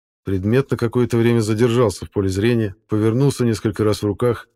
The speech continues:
затем голову Лиса слегка приподняли, и его взгляд запечатлел озадаченное лицо куклы. Она настойчиво тыкала погасшим экраном монитора под нос Лису. Чересчур эмоциональное лицо девушки в ореоле растрепанных волос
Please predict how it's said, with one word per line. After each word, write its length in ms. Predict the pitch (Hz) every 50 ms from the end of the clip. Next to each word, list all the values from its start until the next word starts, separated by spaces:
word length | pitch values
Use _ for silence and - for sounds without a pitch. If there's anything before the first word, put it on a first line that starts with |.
| _ _ _ _ _ _ _ _ _ -
затем 440 | 87 95 104 - - 151 147 139
голову 380 | 120 131 135 131 123 123 120 120
Лиса 260 | 123 127 117 - 110
слегка 400 | 98 - 110 110 101 - 127 110
приподняли, 720 | - - 110 - - 104 98 92 110 123 123 104 78 - _ _ _ _
и 100 | - 104
его 280 | 95 95 101 104 107 104
взгляд 340 | 101 98 117 127 131 120 98
запечатлел 680 | 107 107 - 113 104 - 113 113 - 127 131 120 107
озадаченное 600 | 101 101 110 107 107 104 98 - 104 98 98 101
лицо 260 | 101 95 - 107 98
куклы. 400 | - - 113 98 - 82 76 - _ _ _ _ _ _ _ _ _ _ _ _ _ _ _ _ _
Она 260 | - 87 85 95 101
настойчиво 640 | 104 107 107 104 - - 135 139 123 - - 123 117 113
тыкала 380 | - 139 131 - 120 117 110
погасшим 560 | - - 113 110 120 117 107 - - 110 110
экраном 340 | 107 - 117 117 113 107 107
монитора 420 | 110 110 113 110 - 120 113 101 95
под 220 | - - 104 104
нос 240 | 113 110 95 - -
Лису. 340 | 110 113 98 - - - _ _ _ _ _ _ _ _ _ _ _ _ _ _ _ _ _
Чересчур 600 | - - 101 92 95 90 - - - 117 120 113
эмоциональное 600 | 107 104 98 - 104 95 95 113 113 110 107 104
лицо 300 | 98 95 - - 127 131
девушки 440 | 120 113 117 110 98 90 - - 95
в 80 | 90
ореоле 260 | 101 107 104 101 98 95
растрепанных 580 | 101 98 - - 117 101 90 95 92 87 -
волос 360 | 107 107 107 95 - - -